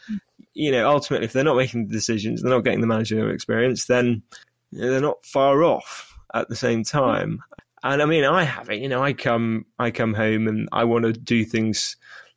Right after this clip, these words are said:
m-, in my direction. I wanna take things how I see my farm going. But my parent, my mum has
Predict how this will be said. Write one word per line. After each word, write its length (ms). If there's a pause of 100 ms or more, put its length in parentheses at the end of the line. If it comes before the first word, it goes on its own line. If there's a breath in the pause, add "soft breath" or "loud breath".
(100)
m-, 100
in 200
my 220
direction. 640
I 60
wanna 180
take 300
things 440 (380)
how 460
I 180
see 240
my 340
farm 360
going. 500 (440 loud breath)
But 640
my 280 (180)
parent, 400
my 180
mum 300
has 580